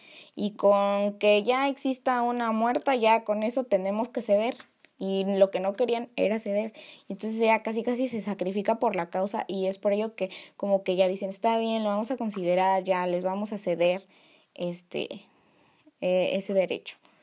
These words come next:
Y también se muestra las, la, cómo las trataban súper, súper mal y, eh, y las huelgas de hambre que ellas hacían, que era de que, "Güey, esto no me va a detener para seguir protestando".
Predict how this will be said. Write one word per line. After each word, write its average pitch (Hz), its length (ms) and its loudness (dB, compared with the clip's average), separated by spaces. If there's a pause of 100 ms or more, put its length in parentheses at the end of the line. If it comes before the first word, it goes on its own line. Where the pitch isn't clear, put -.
(520)
Y 190 140 -8
también 180 280 -2
se 226 100 -4
muestra 233 600 0
las, 180 760 -2
la, 185 880 -6 (140)
cómo 208 300 0
las 214 500 2
trataban 180 960 2 (240)
súper, 208 720 2
súper 185 380 -6
mal 208 460 -2 (640)
y, 196 300 0
eh, 190 240 4
y 214 80 0
las 196 300 2
huelgas 202 360 4
de 277 80 -2
hambre 208 300 -2
que 208 80 -4
ellas 214 200 -2
hacían, 190 460 -4
que 185 160 -2
era 208 180 -2
de 208 140 -4
que, 190 160 0
"Güey, 233 280 0
esto 247 180 -4
no 254 120 -2
me 247 140 -4
va 247 100 4
a 247 40 6
detener 202 520 -2
para 220 160 -2
seguir 190 240 -6
protestando". 196 640 -8